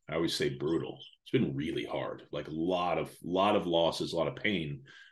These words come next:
financially and, and all that. And I, I can remember many times in the first couple years of doing this where I'm, like, talking to my wife, like, "I have no idea how this mortgage is gonna get paid," right? But instead of sitting around, like,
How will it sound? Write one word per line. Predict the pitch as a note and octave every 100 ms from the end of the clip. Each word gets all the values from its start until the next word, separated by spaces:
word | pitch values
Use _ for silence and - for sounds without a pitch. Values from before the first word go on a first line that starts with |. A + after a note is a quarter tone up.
| _ -
financially | E2 E2+ F2 - F2 E2+
and, | D2+ C2+
and | E2
all | D#2 D#2
that. | G2+ F2+ - - _ _ _ -
And | F#2+
I, | G#2 F#2+
I | C3
can | D#3
remember | B2 G#2 A2 A2 G2 E2+ - E2
many | F2 G2+ B2 A#2+ C3+ B2 A#2
times | - G#2 F2 D2+ E2
in |
the | D#2+
first | - E2+ -
couple | - F2 E2
years | D#2+ D2+ C#2
of | C2+ D2
doing | D#2 D2
this | B1 - - - - _ _ _ -
where | F2
I'm, | F#2
like, | E2+
talking | G2+ F#2+ F2+
to |
my | D#2+
wife, | D#2 F2+ E2+ -
like, | D2 C#2+ C#2 - _ -
"I | D#2
have | D2
no | D#2 D#2+
idea | D2+ D2
how | D#2
this | C#2+ -
mortgage | D2 C#2+ C#2
is | C2+
gonna | C#2+
get | -
paid," | - - - - _ _ _
right? | - D#2 E2
But |
instead | E2+ - B2
of | A#2
sitting | - - A#2 B2
around, | F#2+ F2+ C3 F#2 F#2+ C3+ - _ _ -
like, | E2+ E2 -